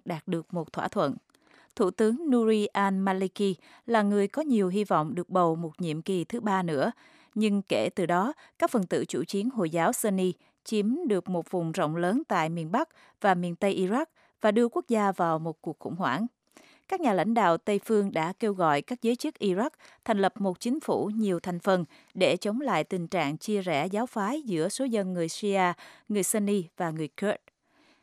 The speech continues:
Iraq hiện đang được cai trị theo một hệ thống, trong đó thủ tướng là người Shia, tổng thống là người Kurd và người đứng đầu quốc hội thuộc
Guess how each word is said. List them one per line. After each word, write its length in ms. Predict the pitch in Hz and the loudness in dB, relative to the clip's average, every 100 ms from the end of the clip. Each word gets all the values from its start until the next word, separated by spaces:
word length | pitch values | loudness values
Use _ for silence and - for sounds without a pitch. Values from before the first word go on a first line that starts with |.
| _ - | _ 0
Iraq 260 | 240 240 359 | 2 2 0
hiện 280 | 254 202 170 | 0 0 2
đang 180 | 196 202 | 0 0
được 160 | 175 | -2
cai 140 | - 196 | -2 -4
trị 260 | 208 156 | -2 -2
theo 220 | 147 190 185 | -2 -4 -4
một 180 | 175 | -4
hệ 100 | 175 | -6
thống, 280 | 151 196 190 - - | -6 -6 -6 -8 -6
trong 180 | 202 180 | -6 -4
đó 240 | 175 269 | -4 -4
thủ 160 | - 120 | -4 -6
tướng 320 | - 196 233 | -2 -2 0
là 120 | 320 | -4
người 180 | 170 165 | -4 -4
Shia, 400 | - 208 196 180 165 - - _ | -4 -2 2 2 0 -14 -20 _
tổng 180 | - 170 | -2 -2
thống 260 | 185 190 262 | -2 -4 -2
là 120 | 226 | -2
người 140 | 170 | -4
Kurd 280 | 151 196 208 - - - | -4 -2 -4 -4 -20 -8
và 100 | 214 | -4
người 200 | 190 190 | -2 -2
đứng 240 | 185 196 302 | -2 -6 -2
đầu 180 | 196 165 | -2 -2
quốc 200 | 277 - | -6 -4
hội 260 | 180 143 - - | -2 -2 -6 -10
thuộc 200 | 180 | -10